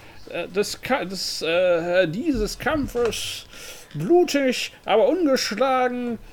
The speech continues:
der furzende Gigant Taban aus Port Yansaru. Naja, hätte er vielleicht heute nicht sich schon f-, zum Frühstück betrinken sollen. Nun denn, äh,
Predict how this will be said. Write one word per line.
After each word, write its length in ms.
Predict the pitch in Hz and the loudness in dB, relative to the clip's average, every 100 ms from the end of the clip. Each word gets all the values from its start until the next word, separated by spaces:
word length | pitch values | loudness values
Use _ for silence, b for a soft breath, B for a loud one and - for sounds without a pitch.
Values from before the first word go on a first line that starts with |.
| B B | B B
der 180 | 156 165 | 2 2
furzende 680 | - - 269 - 226 220 226 | -2 2 2 2 0 4 4
Gigant 640 | 247 226 247 220 - 160 | 2 0 0 -2 -4 -4
Taban 520 | - 247 233 233 220 214 | 0 4 6 6 4 4
aus 420 | 208 214 - 170 | 0 0 -6 -6
Port 240 | - 247 240 170 | 2 2 0 -6
Yansaru. 1080 | 294 254 196 330 403 311 285 285 285 262 180 B B B B 196 B B B B B B - | -8 -4 0 2 2 0 -2 -2 -2 -4 -6 B B B B -18 B B B B B B -4
Naja, 600 | - 277 294 - 101 - B B B B - - - - - | 2 2 2 0 -2 -4 B B B B -20 -20 -20 -18 -8
hätte 260 | - 220 214 | -4 -2 0
er 140 | 196 196 | -2 -2
vielleicht 420 | 190 190 190 - | -4 -4 -4 -2
heute 280 | 185 202 190 | -2 0 -2
nicht 360 | 170 214 - | -2 -4 -8
sich 260 | - 135 - | -8 -8 -6
schon 200 | 156 151 | -4 -4
f-, 180 | 131 - | -4 -4
zum 180 | 156 143 | -2 -2
Frühstück 480 | - 107 - 123 | -2 -4 -4 -8
betrinken 480 | - 127 131 113 131 | -6 -6 -4 -6 -6
sollen. 480 | 127 131 143 139 135 - B B B B B B | 0 0 2 0 -2 -6 B B B B B B
Nun 220 | - 339 415 | 0 0 2
denn, 480 | 330 302 294 285 277 - | 2 4 4 2 -2 -8
äh, 480 | - 208 226 240 226 | -2 0 0 -2 -4